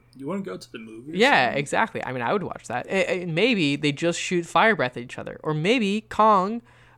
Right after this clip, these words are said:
Speaker 2: develops a new superpower and he gets, like, Iron Man laser hands. You don't know.
Speaker 1: Ooh.
Speaker 2: So
Speaker 1: Yeah, well, I mean, <laughs> uh, if, if you've seen the classic movies, you know that King Kong has lightning powers.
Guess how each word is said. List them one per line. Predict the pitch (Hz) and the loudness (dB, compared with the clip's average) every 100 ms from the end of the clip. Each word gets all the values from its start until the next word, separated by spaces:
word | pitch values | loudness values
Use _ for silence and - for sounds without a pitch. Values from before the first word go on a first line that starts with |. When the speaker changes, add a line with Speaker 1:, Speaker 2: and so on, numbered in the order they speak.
| - | -2
Speaker 2:
develops | 165 180 196 - | 2 4 4 2
a | |
new | 175 240 | -2 -2
superpower | - 180 156 131 120 123 170 - - _ | 0 -4 0 2 2 0 -2 -6 -20 _
and | 165 160 | -2 0
he | |
gets, | 165 180 | 0 0
like, | 185 - | 0 4
Iron | 175 190 | 4 4
Man | 190 180 | 2 -2
laser | 185 240 190 | 0 0 -2
hands. | - 113 - 151 - | -6 -10 -10 -14 -6
You | 185 | 0
don't | 311 403 | 2 2
know. | 113 - 196 - 131 | -2 -6 -10 -12 -4
Speaker 1:
Ooh. | 151 185 170 139 120 | 0 0 0 -2 -4
Speaker 2:
So | - 165 | 0 4
Speaker 1:
Yeah, | 151 143 143 | 6 6 6
well, | 139 | 4
I | |
mean, | 139 139 143 | 2 -2 -2
<laughs> | |
uh, | 165 - 175 147 - - | -2 0 0 0 -6 -6
if, | 202 220 220 - | 2 2 2 -6
if | - 262 | -2 0
you've | 247 196 | 0 0
seen | - 196 180 | 2 2 2
the | 147 | 0
classic | - - 185 165 135 135 | -2 0 2 2 -6 -6
movies, | 165 214 139 123 151 | -6 -4 -6 -12 -8
you | |
know | 147 156 | -4 -2
that | 139 135 | -2 -6
King | - 196 160 | -6 -4 -4
Kong | 139 165 135 120 | -4 -2 -2 -6
has | 120 - | -14 -12
lightning | 120 160 151 135 | -6 -6 -8 -16
powers. | - - | -18 -20